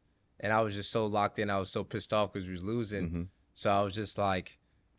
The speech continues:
Speaker 1: trying to tell him to do this and that. And, you know, be-, being, like,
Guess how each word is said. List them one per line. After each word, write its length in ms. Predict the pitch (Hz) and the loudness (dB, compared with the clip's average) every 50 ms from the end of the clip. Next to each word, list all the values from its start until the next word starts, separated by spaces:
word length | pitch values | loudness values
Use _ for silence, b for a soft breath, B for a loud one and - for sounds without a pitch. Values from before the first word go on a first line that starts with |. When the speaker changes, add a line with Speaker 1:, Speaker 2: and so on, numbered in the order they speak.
| _ _ | _ _
Speaker 1:
trying 220 | - - 117 107 101 | -4 -2 0 0 0
to 60 | - | 2
tell 100 | 127 113 | 0 0
him 80 | 107 101 | 0 0
to 60 | 110 | 0
do 60 | 113 | 0
this 220 | 104 113 107 - - | 0 0 -2 -2 0
and 80 | 101 107 | 2 4
that. 280 | 113 120 117 - - _ _ _ _ _ - | 4 4 4 2 -2 _ _ _ _ _ -4
And, 520 | 110 110 110 110 107 104 98 92 87 87 _ _ _ _ _ _ _ _ _ - | -2 0 2 2 2 0 0 -2 -4 -8 _ _ _ _ _ _ _ _ _ -2
you 80 | 143 | 0
know, 220 | 139 135 131 123 113 | 2 4 4 4 2
be-, 220 | 101 107 127 - _ _ - | 0 -2 -6 -8 _ _ -8
being, 340 | 110 127 135 147 143 139 - | -2 0 2 2 2 2 2
like, 200 | 120 117 110 | 0 0 0